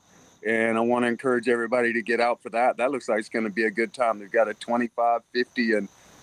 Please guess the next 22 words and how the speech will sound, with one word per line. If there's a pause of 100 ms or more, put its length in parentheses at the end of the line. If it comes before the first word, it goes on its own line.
(120)
seventy-five
mile
event
that
you
can
jump
on.
And, (480)
um,
it,
it
is
raising
support
for
the,
uh,
National
Association
for
Suicide